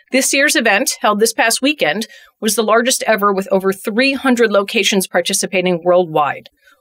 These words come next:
Over a hundred and fifty people registered for participation in Rome and Naples. The youngest, who won the local contest in the category for creativity,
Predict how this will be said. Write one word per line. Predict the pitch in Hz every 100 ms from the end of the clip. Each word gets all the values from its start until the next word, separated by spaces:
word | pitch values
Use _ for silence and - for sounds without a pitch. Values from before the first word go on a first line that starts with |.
| _
Over | 190 202
a | 185
hundred | 202 240 285
and | 311 247
fifty | 302 311 - 269
people | 311 302 233
registered | 196 202 247 247 233
for | -
participation | 226 208 208 202 226 208 - 202
in | 185
Rome | 165 165 175
and | 190
Naples. | 190 262 - - - - - - _
The | 196
youngest, | 185 185 226 427 - - -
who | 262
won | 226 220
the | 208
local | 190 226 285
contest | 277 269 277 294 339 -
in | 220
the | 214
category | 254 226 226 220 240
for | 233
creativity, | 220 254 220 214 226 262 370